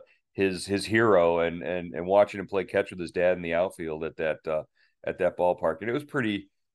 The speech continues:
pretty amazing, uh, you know, fun to watch that, and, and, and it must have been a great experience to be out there.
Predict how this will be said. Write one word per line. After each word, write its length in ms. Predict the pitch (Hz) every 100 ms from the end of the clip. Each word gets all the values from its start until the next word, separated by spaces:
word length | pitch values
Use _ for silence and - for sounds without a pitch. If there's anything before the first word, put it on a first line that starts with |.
| _ -
pretty 240 | 139 117
amazing, 580 | 98 101 98 87 85 82
uh, 280 | 80 76 69
you 140 | 87
know, 100 | 85
fun 260 | 80 107 101
to 60 | 92
watch 380 | 87 87 85
that, 320 | 85 85 85 -
and, 80 |
and, 280 | 76 78 76
and 420 | 73 80 76 73 - _
it 280 | - 76 69
must 240 | 92 95
have 60 | 87
been 100 | 85
a 60 | 76
great 240 | 87 85
experience 600 | 82 - 90 87 85 78
to 80 | 78
be 120 | 82
out 200 | 85 85
there. 200 | 80